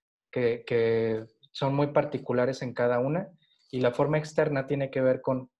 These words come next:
con cómo capta clientes, con cómo se desarrollan en la sociedad, en el, en el medio ambiente.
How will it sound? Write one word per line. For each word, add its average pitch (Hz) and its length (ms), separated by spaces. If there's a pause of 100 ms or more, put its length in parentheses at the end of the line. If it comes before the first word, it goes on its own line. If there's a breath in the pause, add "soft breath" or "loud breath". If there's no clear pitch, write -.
(240)
con 123 220
cómo 135 300
capta 135 360
clientes, 143 540
con 123 160
cómo 127 220
se 127 120
desarrollan 123 640
en 117 100
la 110 80
sociedad, 127 640
en 120 100
el, 113 200
en 113 140
el 110 100
medio 120 220
ambiente. 139 500